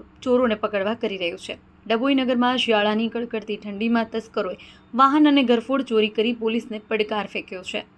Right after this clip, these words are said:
ડભોઈ દશાલ લડવાડી પાછળ કંસારા ફળિયામાં રહેતા અલીભાઈ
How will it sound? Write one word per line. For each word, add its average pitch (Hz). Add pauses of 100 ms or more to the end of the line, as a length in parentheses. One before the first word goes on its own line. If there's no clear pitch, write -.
(320)
ડભોઈ 240
દશાલ 220
લડવાડી 208 (200)
પાછળ 208
કંસારા 208
ફળિયામાં 240
રહેતા 202 (380)
અલીભાઈ 262